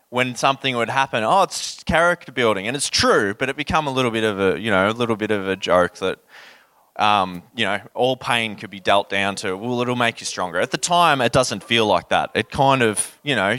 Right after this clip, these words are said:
you, you're dealing with something that you don't wanna hear that it's character building. It's hard. It hurts. Um, but I'll read this scripture here because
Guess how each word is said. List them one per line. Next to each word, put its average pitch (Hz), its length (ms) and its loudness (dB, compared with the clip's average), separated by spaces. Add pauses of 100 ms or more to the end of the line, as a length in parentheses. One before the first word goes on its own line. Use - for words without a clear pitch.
you, 139 160 -2
you're 135 240 -4
dealing 147 440 2
with 120 180 -4
something 117 500 0
that 107 180 2 (480)
you 127 120 -2
don't 151 180 2
wanna 135 200 2
hear 139 200 2
that 139 100 2
it's - 120 -6
character 107 340 0
building. 98 300 -2
It's 107 140 -2
hard. 147 420 4
It 107 160 -12
hurts. 131 640 0 (560)
Um, 143 480 2 (880)
but 165 120 6
I'll 160 140 6
read 170 220 4
this 143 180 4
scripture 123 540 0
here 120 280 2
because 127 640 -2